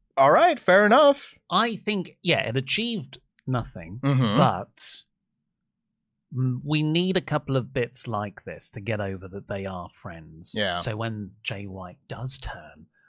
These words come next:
Speaker 2: and Austin Gunn is there, like,
Speaker 1: <laughs>
Speaker 2: "But I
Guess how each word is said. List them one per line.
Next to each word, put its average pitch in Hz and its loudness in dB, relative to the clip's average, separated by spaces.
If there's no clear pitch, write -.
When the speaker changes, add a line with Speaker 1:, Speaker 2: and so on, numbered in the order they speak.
Speaker 2:
and 120 -8
Austin 107 -10
Gunn 95 -10
is 107 -12
there, 90 -14
like, 92 -16
Speaker 1:
<laughs> - -12
Speaker 2:
"But 180 2
I 170 4